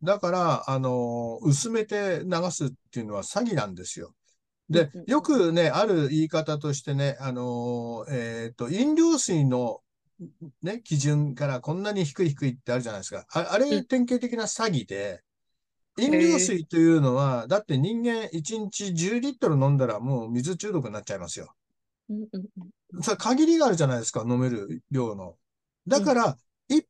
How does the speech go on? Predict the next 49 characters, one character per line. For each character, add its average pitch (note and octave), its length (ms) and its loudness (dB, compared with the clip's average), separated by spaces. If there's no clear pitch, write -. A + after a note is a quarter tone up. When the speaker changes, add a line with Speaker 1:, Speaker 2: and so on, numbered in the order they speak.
Speaker 1:
杯 E4 220 2
の G3+ 100 2
コ G3+ 120 -2
ッ - 20 0
プ G#3 180 -6
の C4+ 100 4
水 B3 200 2
で C4 80 2
飲 B3+ 180 4
む B3+ 80 2
ん G#3+ 60 -2
だ F#3 80 0
っ F3 80 -2
た F#3+ 80 -4
ら、 D#3+ 60 0
そ C#3+ 100 -4
れ C4 80 4
は A3+ 40 2
薄 F#3 180 -2
め A#3 60 -2
た B3 120 -2
方 G3 80 0
が A#2 80 -4
安 C3 120 0
全 C3+ 140 2
で D#3 80 -2
す D3 140 -8
よ。 - 80 -20
Speaker 2:
う G#3 60 -4
ん。 E3 160 -10
Speaker 1:
う F3 120 -2
ん。 B2+ 220 0
だ-、 A#3 160 0
だ G3 140 0
っ A#3+ 40 0
て E3 100 -2
そ F3+ 140 -2
ん G#3+ 60 -8
な G#3+ 160 0
総 A3+ 200 -2
量 F3+ 100 2
飲 A#2+ 180 -2
め F#3 80 0
な F3 100 -2
い G#2 60 -8
も F2+ 140 -14
ん、 E2+ 60 -20
一 A2 120 -6
杯。 - 320 -10